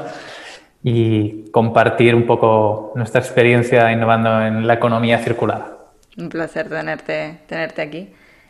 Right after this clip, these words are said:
Speaker 2: Y, y bueno, un poco cuéntanos, ¿no? Porque yo ya, ya te tengo visto, ¿no? <laughs> Cuéntanos un poco, eh, quién es Uriol y, y dónde, ¿no? de dónde vienes y cómo has acabado en, en Boomerang.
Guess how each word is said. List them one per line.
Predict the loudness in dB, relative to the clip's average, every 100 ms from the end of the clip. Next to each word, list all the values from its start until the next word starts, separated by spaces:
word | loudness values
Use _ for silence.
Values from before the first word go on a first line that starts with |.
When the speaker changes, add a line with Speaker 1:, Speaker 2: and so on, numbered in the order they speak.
| _ -6
Speaker 2:
Y, | -4 -4 -4 -8 -10
y | -8
bueno, | -6 -8 -10
un | -10
poco | -10 -8 -6
cuéntanos, | -2 -2 0 -2 -2 -4 -6
¿no? | -10 -8
Porque | -6 -4 -4
yo | -2
ya, | -2 -2 -4 -8 -16 _ _
ya | -8 -6
te | -6
tengo | -6 -6
visto, | -4 -6 -6 -8
¿no? | -6 -8 -8 -4
<laughs> | -2 -4 -6 -12 -20 -16 -14 -14 -4
Cuéntanos | -2 0 -2 -2 -4
un | -6 -6
poco, | -6 -2 -2 -4 -4
eh, | -4 -2 -2 -4 -6 -10 -8
quién | -6
es | -2 -2
Uriol | -2 0 -2 -2
y, | -6 -6 -8 -10 -12 -16 -14
y | -10
dónde, | -8 -6 -4 -4 -6
¿no? | -8 -6
de | -6
dónde | -6 -8
vienes | -8 -8 -6 -6
y | -8 -8 -12 -12
cómo | -10 -6
has |
acabado | -4 -4 -2 -2 -4 -8
en, | -12 -12 -12
en | -10
Boomerang. | -8 -10 -10 -12